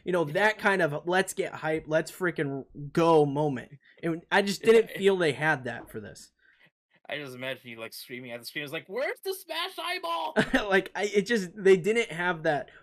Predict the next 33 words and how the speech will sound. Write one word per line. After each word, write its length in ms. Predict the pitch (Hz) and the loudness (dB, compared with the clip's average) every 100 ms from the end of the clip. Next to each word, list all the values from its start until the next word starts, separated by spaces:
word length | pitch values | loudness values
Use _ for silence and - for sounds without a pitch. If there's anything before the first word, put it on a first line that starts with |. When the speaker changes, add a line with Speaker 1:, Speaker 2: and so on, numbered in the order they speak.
| _ | _
Speaker 1:
"Holy 400 | - 190 214 190 | 4 6 6 4
shit, 380 | 147 - 170 156 | -2 -2 -2 -2
this 180 | 151 147 | -4 -6
is 100 | 139 | -4
happening" 420 | 143 131 127 117 | -2 -2 -4 -6
moment. 320 | 113 110 85 - _ _ _ _ _ _ _ | -6 -8 -12 -18 _ _ _ _ _ _ _
Speaker 2:
The 80 | 170 | -20
question 460 | 165 220 220 - 165 | -14 -12 -12 -12 -14
is, 200 | 175 147 | -14 -12
though, 280 | 143 131 131 | -12 -10 -12
like, 260 | 131 131 _ _ | -14 -14 _ _
what 180 | 151 220 - | -14 -12 -12
could 200 | 254 190 | -12 -10
they 160 | 175 180 | -8 -8
have 180 | 165 139 | -10 -12
shown 480 | - 156 156 135 | -18 -14 -12 -12
that 180 | 131 131 | -14 -14
would 120 | 127 | -14
have 100 | 127 113 _ | -18 -20 _
given 340 | 127 131 120 110 | -14 -14 -16 -20
that 220 | 104 95 | -20 -20
moment? 260 | 107 110 110 | -20 -20 -20
'Cause 140 | 120 120 | -20 -14
now 140 | 147 | -12
I'm 140 | 147 123 - | -12 -14 -16
thinking, 320 | 127 - - | -14 -14 -14
'cause 360 | 127 123 - _ _ _ _ _ _ _ 160 | -12 -12 -16 _ _ _ _ _ _ _ -6
Speaker 1:
Metroid 280 | 160 156 135 | -2 -2 -2
Speaker 2:
I 40 | |
Speaker 1:
Prime 180 | 143 131 | -2 -2
Speaker 2:
can't 120 | 165 | -2
Speaker 1:
four 100 | 127 120 | -2 -2
Speaker 2:
really 240 | 175 - | -4 -8